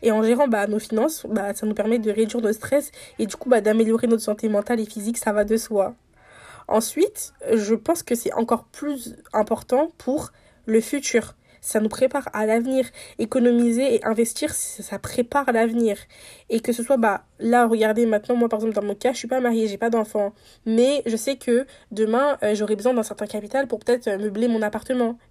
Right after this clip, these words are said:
Je dis n'importe quoi, je me marie, euh, je dois déménager. Euh, mon mari, peut-être, il a,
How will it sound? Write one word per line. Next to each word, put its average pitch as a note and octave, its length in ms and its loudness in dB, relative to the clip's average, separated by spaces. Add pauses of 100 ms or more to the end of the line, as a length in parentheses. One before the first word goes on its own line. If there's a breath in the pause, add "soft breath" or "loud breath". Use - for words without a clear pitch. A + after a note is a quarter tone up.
Je G#3+ 80 -4
dis G3 120 -4
n'importe G#3+ 360 -2
quoi, B3 180 2
je A3+ 100 0
me G#3+ 60 0
marie, A#3+ 460 0
euh, G3+ 300 0 (480 loud breath)
je - 80 -20
dois A3 120 4
déménager. G#3 720 0 (320 loud breath)
Euh, G#3 280 2
mon A3 140 -2
mari, A3 180 2
peut-être, A#3+ 240 -4
il G#3 60 0
a, G3 80 0